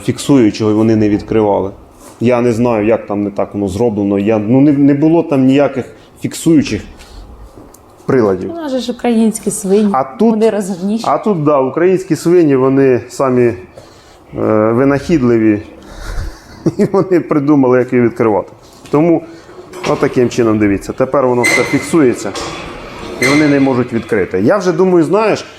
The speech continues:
Speaker 1: отут ось отвір якийсь є. Може, сюди щось на-, надягалося?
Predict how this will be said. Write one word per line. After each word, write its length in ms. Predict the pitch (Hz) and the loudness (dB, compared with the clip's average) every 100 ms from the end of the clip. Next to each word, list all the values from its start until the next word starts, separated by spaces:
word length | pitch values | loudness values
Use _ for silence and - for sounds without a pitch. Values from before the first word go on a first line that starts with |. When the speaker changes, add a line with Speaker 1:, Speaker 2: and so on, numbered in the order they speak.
| - - | -20 -6
Speaker 1:
отут 260 | 117 175 - | -6 -2 -4
ось 140 | - | 0
отвір 320 | 214 214 147 | 0 2 0
якийсь 360 | 117 - 104 - | 0 0 -4 0
є. 140 | 101 87 | -2 0
Може, 200 | 127 165 | 0 0
сюди 300 | 165 151 151 | -2 -2 -2
щось 240 | - 135 123 | -2 -4 -2
на-, 120 | 107 113 113 120 127 120 120 123 - | -4 -4 -8 -8 -8 -6 -8 -8 -2
надягалося? 720 | 123 123 113 107 95 95 | 0 2 2 0 -2 -6